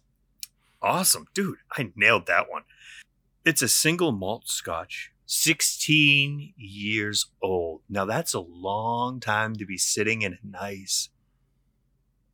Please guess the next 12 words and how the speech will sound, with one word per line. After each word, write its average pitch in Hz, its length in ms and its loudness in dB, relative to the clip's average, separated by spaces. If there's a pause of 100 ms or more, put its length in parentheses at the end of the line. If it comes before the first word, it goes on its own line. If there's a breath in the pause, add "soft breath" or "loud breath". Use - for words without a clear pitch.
(160)
barrel. 80 560 -2 (240)
Oh, 92 300 4 (280)
like, 82 260 -4 (1040)
damn. 110 300 6 (440 soft breath)
So, 147 320 4 (920)
that's 151 240 0
how 147 120 6
we're 151 100 6
gonna 175 140 4
start 131 360 6
this 165 200 2
episode. 104 480 0